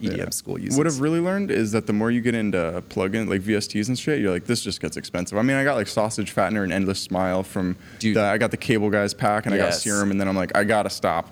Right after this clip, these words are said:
Speaker 2: I wanna get, you know, Saturn and all these other shit," but it's like a hundred dollars for a, a saturator. Like, come on.
Speaker 1: Fab Filter is
Speaker 2: Exactly.
Speaker 1: worth it.
Speaker 2: Is it?
Speaker 1: At least Pro Q three.
Speaker 2: Yeah.
Speaker 1: I, like, the equalizer, you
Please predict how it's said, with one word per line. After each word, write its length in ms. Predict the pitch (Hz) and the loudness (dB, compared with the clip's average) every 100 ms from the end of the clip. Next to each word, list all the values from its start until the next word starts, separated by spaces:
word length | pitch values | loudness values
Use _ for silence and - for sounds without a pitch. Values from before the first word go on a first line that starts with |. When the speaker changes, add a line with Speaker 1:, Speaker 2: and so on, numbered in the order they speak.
| - | 0
Speaker 2:
I 60 | |
wanna 320 | 104 104 107 107 | 2 2 2 2
get, 180 | 110 | 2
you 80 | 117 | 2
know, 140 | 104 101 | 0 -2
Saturn 520 | - 110 98 101 101 | -2 0 2 2 0
and 140 | 95 | 0
all 140 | 92 95 | 0 2
these 180 | 95 | 0
other 220 | 95 98 110 | 2 2 2
shit," 260 | - 113 | 0 0
but 80 | 101 | 0
it's 140 | 98 | -2
like 200 | 95 92 - | -2 -4 -4
a 40 | |
hundred 300 | - 139 131 | 0 2 2
dollars 300 | 104 101 117 | 2 0 -2
for 280 | - 98 87 | 0 0 0
a, 60 | 95 | -2
a 380 | - - - | -4 -6 -4
saturator. 640 | 104 - 85 - 117 113 113 | -2 -2 -4 0 0 2 2
Like, 120 | 95 | 0
come 140 | - | -4
on. 160 | - - - - | -6 -8 -14 -20
Speaker 1:
Fab 300 | - 98 95 | -2 0 0
Filter 480 | - 101 98 - 95 | 0 0 2 2 2
is 260 | 90 90 85 - | 2 2 0 -4
Speaker 2:
Exactly. 160 | - - - - - - | -12 -20 -20 -20 -20 -16
Speaker 1:
worth 300 | - - - | -14 -12 -12
it. 100 | 220 - - | -14 -10 0
Speaker 2:
Is 180 | 202 277 | 0 2
it? 320 | 285 - - - - - - | 0 -4 -10 -18 -20 -20 0
Speaker 1:
At 120 | 139 | 2
least 380 | 127 165 170 - | 2 2 0 -2
Pro 220 | - 131 | 2 2
Q 260 | 120 117 101 | 2 -2 -2
three. 380 | 101 92 90 87 - - - | 0 0 0 -4 -12 -20 -2
Speaker 2:
Yeah. 300 | 135 104 98 | 0 0 -2
Speaker 1:
I, 160 | 120 110 - | -2 -4 0
like, 280 | 107 - | -2 0
the 220 | 104 107 - | 0 0 0
equalizer, 800 | 135 - 120 110 110 107 107 110 104 - - | -2 -2 0 2 2 0 0 0 -6 -14 -4
you 280 | 107 110 | 0 0